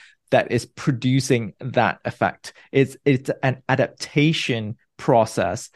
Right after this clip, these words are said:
to a new environmental change in the microbiome. And therefore, you are experiencing that good feeling or the stress feeling, depending, you know, in the first few days, the adaptation period, you probably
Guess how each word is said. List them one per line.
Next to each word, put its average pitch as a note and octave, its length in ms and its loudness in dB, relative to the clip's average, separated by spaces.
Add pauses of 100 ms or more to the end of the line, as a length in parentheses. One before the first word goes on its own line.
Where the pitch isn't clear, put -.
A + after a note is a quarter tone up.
(460)
to - 380 2
a B2+ 160 0
new B2+ 960 2
environmental G#2+ 1400 0
change A2 760 -2
in A2+ 180 -4
the G#2 60 -4
microbiome. G2 720 -2 (260)
And A#2+ 200 0
therefore, B2+ 540 2
you A2 220 0
are - 100 -2
experiencing A2 880 -4 (320)
that G#2+ 200 0 (140)
good B2 240 0
feeling B2 540 0 (160)
or A#2+ 260 4
the D3 100 -2
stress G3+ 400 0
feeling, A2 520 -6
depending, A#2 480 -2
you A2+ 80 -2
know, G#2 100 0
in A2+ 300 -4
the A2 80 -2
first A#2 260 0
few A#2 120 0
days, A2+ 260 2
the G#2 120 0
adaptation A2+ 540 -2
period, G2+ 300 -2
you G#2+ 80 -4
probably G#2+ 420 -2